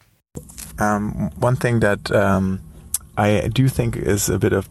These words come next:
a problem about Germans, and what I don't miss about Germany is the fact that I do think people are a little bit uptight and conservative,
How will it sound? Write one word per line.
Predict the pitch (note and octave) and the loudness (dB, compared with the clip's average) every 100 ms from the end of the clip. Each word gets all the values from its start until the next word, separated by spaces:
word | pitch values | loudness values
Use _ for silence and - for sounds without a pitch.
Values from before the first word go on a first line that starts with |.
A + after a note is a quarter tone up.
| - | -4
a | F#2+ | -4
problem | - - C3+ C#3+ A2 G2 | -4 -2 0 2 2 2
about | A2 G2 | 0 0
Germans, | - G#2 G2 G2 | 2 4 4 2
and | G2 G2 | 2 2
what | F#2+ | 2
I | G#2 | 2
don't | B2 C#3 | 2 2
miss | A#2 - | 2 0
about | G#2+ G#2 | 0 0
Germany | G2+ G#2+ G2+ G2+ | 2 2 2 0
is | G2 - | -2 -4
the | |
fact | E2+ G#2 G2 A2+ | -2 -2 -2 -2
that | A2 - | -2 -2
I | G#2 | 0
do | A2 | -2
think | - G#2+ - | 0 -4 -2
people | - - G2+ | -2 0 2
are | G2 G2 - | 2 2 0
a | |
little | G#2 G#2 | -2 -2
bit | G2 - | -2 -2
uptight | G#2 - - G#2+ G2+ - | -2 -4 -2 -2 -2 -2
and | G2 G2 | -2 -2
conservative, | - G#2+ - C#3 C3 - A2+ A2+ | -2 0 2 2 0 0 0 0